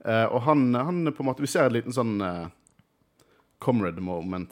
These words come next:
mellom han og Fives. Han, han på en måte redder han fra å bli skutt. Eh, og du ser at han ikke helt føler seg som seg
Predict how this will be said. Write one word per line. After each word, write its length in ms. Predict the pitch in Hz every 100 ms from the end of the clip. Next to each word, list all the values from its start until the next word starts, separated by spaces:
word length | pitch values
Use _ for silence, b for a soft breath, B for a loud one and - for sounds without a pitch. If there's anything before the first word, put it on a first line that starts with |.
| 101
mellom 160 | 92 87
han 160 | 98
og 60 | 85
Fives. 480 | - 50 55 - - - _ -
Han, 140 | 113 107
han 160 | 95 110
på 80 |
en 60 | 110
måte 140 | 107 104
redder 240 | 92 104
han 140 | 92 85
fra 80 | 82
å 60 |
bli 80 | 85
skutt. 400 | - 175 - - b b b b b _ -
Eh, 220 | 107 107 104
og 80 | 120
du 240 | 120 113
ser 160 | - 131
at 80 |
han 80 | 123
ikke 140 | 117 120
helt 160 | 117 -
føler 240 | 104 90 98
seg 180 | 90 85
som 220 | - 82
seg 240 | - 80